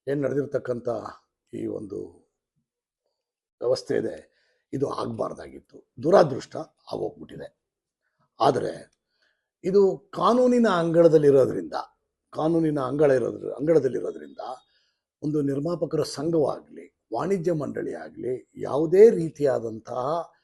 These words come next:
ಇನ್ವಾಲ್ವ್‌ಮೆಂಟು ಮತ್ತೆ ಇಂಟರ್ಫಿಯರೆನ್ಸಿ ಆಗ್ಬಾರ್ದು ಅಂತಕ್ಕಂಥದ್ದು ಪ್ರತಿಯೊಬ್ಬ ನಮ್ಮ ಹಿರಿಯರ, ನಮ್ಮ ಚಿತ್ರರಂಗವನ್ನ ಕಟ್ಟಿ ಬೆಳೆಸಿದಂತಹ ಮಾಜಿ ಅಧ್ಯಕ್ಷರುಗಳು ಮತ್ತೆ ಹಾಗೇನೆ ಎಲ್ಲ ನಮ್ಮ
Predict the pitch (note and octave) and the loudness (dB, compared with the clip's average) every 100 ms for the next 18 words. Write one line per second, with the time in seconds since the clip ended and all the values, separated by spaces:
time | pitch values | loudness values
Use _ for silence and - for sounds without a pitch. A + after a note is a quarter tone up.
0 | _ _ - D3+ D#3+ E3 F#3+ E3+ C#3+ B2+ | _ _ -6 -4 0 0 2 0 -2 -4
1 | - D#3+ D3 A#2+ - C#3+ C#3+ - F#3+ - | -4 -4 -4 -8 -4 -4 -2 -4 -2 0
2 | C3+ A2 F#2 - B2+ C#3 - - G3 E3 | -2 -2 -10 -14 -12 -14 -12 -6 -6 -6
3 | A#2 - F3 F3+ F3+ C#3 - G#2+ G#2+ G#2+ | -6 0 2 4 2 0 -4 -12 -12 -12
4 | G#2+ A#2 D#3+ A2+ - _ _ - B2+ E3+ | -14 -8 -6 -6 -10 _ _ -8 -8 -2
5 | E3+ D#3 C#3 D3+ C3 C3 A#2+ - F#3+ G3 | 0 0 0 -2 -2 -4 -4 -2 -2 -2
6 | - - _ _ A#2+ A#2+ - - D3+ C#3+ | -6 -12 _ _ -14 -14 -12 -6 -6 -4
7 | B2+ B2 B2 B2+ F3 - _ _ _ - | -6 -8 -8 -10 -12 -14 _ _ _ -4
8 | D#3+ - G3+ C#3+ D3 D3 D3 C3 C3 - | -4 0 -2 0 -4 -6 -8 -6 -6 -6
9 | A#2 D3+ C#3 A#2 A#2 C3 A2+ C#3+ - D3+ | -6 -6 -6 -8 -4 -4 0 -2 -4 -4
10 | D#3+ G#3 A3+ F#3 C3+ C3 A2+ A2+ C3 D#3 | 0 2 0 -6 -6 -6 -6 -8 -8 -6
11 | B2+ F#3+ E3+ C3 B2 A2 | -2 -2 -4 -8 -16 -18